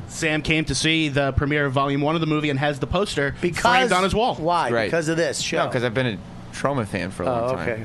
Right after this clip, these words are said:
Speaker 3: Yeah,
Speaker 2: Sorry.
Speaker 3: no, it had nothing to do with
Speaker 2: I
Speaker 3: it.
Speaker 1: <laughs> Yeah, Bailey J, I totally heard on the show and
Speaker 2: I
Speaker 1: stole
Speaker 2: love
Speaker 1: her
Speaker 2: her.
Speaker 1: for my movie.
Speaker 2: I fucking love her. God, do I love her.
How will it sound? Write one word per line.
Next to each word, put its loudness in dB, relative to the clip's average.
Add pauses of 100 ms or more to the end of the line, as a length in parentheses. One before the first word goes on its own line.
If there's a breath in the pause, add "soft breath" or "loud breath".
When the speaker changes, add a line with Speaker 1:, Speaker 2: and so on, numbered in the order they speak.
Speaker 3:
Yeah, -4
Speaker 2:
Sorry. -6
Speaker 3:
no, -4
it -4
had -4
nothing -2
to -2
do 0
with 0
Speaker 2:
I 2
Speaker 3:
it. 2
Speaker 1:
<laughs> 2
Yeah, 4
Bailey 4
J, 4
I 2
totally 2
heard 2
on 4
the 2
show 2
and 0
Speaker 2:
I 2
Speaker 1:
stole 4
Speaker 2:
love 2
Speaker 1:
her 2
Speaker 2:
her. 0
Speaker 1:
for 0
my 0
movie. 0
Speaker 2:
I -2
fucking -4
love -8
her. -8 (320)
God, 2
do -2
I -4
love -8
her. -8